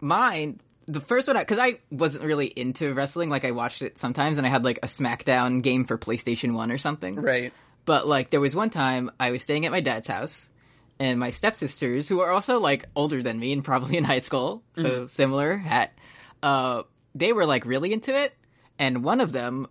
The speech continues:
Speaker 1: liked, uh, Dwayne "The Rock" Johnson the
Speaker 2: Okay.
Speaker 1: most, and
Speaker 2: Of
Speaker 1: the other
Speaker 2: Skyscraper.
Speaker 1: one liked, uh, Stone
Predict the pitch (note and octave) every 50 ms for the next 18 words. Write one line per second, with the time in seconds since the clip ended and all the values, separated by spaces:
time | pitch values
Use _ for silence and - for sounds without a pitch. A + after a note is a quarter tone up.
0 | _ - C3 B2+ A#2 A2+ A#2 A#2 _ _ - - - C3 B2+ A#2 A2 A2+ A2 A2
1 | A2 B2 C3 C3+ B2+ A#2+ A#2 A2+ A2 - - D3+ E3 F3+ - - G2+ E2+ - B2
2 | - _ _ _ - C#3 B2 - - - C3+ A#2 A#2 B2 - - _ _ - -
3 | _ _ _ - C#3+ C3+ C3+ B2+ C#3 C#3+ C#3+ D3+ C#3+ D3 C#3 C#3 C3+ B2+ B2+ C3
4 | B2+ B2 B2 A#2+ A2+ _ - C3+ B2+ A2+ A#2 A#2+ - _ - - - - B2+ A#2
5 | A2+ A2 - - C#3 B2 A2+ G#2+